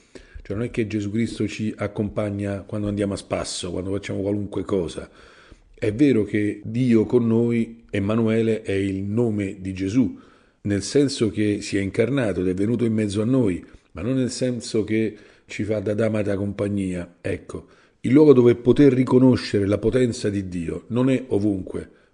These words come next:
perché appunto Dio non ci accompagna per andare a insulsaggini, ma per la missione che ci ha dato. Un altro Vangelo, per esempio quello di Giovanni, dice: "Se uno cammina di giorno non inciampa, perché vede la luce di questo mondo."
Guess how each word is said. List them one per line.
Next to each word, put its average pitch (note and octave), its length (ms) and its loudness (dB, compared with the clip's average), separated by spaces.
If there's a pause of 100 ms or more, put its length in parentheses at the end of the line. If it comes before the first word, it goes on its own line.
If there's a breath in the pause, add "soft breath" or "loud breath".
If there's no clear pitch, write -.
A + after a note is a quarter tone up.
perché A2 280 0
appunto B2 480 2
Dio A2+ 200 0
non A2 140 0
ci A2 160 -4
accompagna G2+ 800 -4 (460 loud breath)
per G#2 140 -6
andare G#2 440 -2
a G2+ 80 -4
insulsaggini, F#2+ 1000 -4 (260 loud breath)
ma G#2 280 -2
per A2 240 4
la A2 120 0
missione B2 580 2
che G2 120 -2
ci G2+ 200 -4
ha G2+ 80 4
dato. F2+ 520 -2 (400 soft breath)
Un A2+ 140 -2
altro B2+ 240 0
Vangelo, G#2 440 -2
per F#2 120 -4
esempio G2 300 -4
quello G2 120 0
di G2+ 140 -4
Giovanni, G#2+ 360 0
dice: G2 380 -6 (280 loud breath)
"Se - 220 -2
uno A#2+ 440 8
cammina G#2+ 500 0
di A2 180 0
giorno A2+ 760 2
non B2+ 240 4
inciampa, G2+ 760 -2
perché G#2 380 -2
vede C3 520 4
la G2+ 100 -2
luce A#2 340 2
di G#2 80 -2
questo A2+ 340 -2
mondo." F#2 460 -4